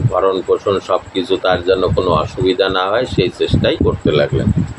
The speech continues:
কিয়ৎক্ষণ পরে দেবাসুরগণ একত্র হইয়া সমুদ্র মন্থন আরম্ভ করিলেন। কিছুক্ষণ প-,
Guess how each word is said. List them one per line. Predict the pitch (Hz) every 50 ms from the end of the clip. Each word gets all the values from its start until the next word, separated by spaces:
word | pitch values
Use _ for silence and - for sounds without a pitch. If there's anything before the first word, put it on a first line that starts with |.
| - - - - - - - - - - - - -
কিয়ৎক্ষণ | 170 170 170 165 147 - - 185 180 165 - -
পরে | 107 110 113 120 107 92 90 85
দেবাসুরগণ | 82 98 101 101 113 117 113 - 160 160 156 147 160 156 151 120
একত্র | 98 92 - - 101 - - - 160 160 160
হইয়া | 151 165 160 147 131 101 90
সমুদ্র | 90 - - 120 127 123 - 117 104 104 107 104
মন্থন | 104 104 110 135 143 - 170 165 135
আরম্ভ | 104 95 95 87 87 82 82 78 -
করিলেন। | - 92 71 71 69 65 64 67 67 - -
কিছুক্ষণ | - 87 - 104 - - - 117 107 104 101 -
প-, | 95 98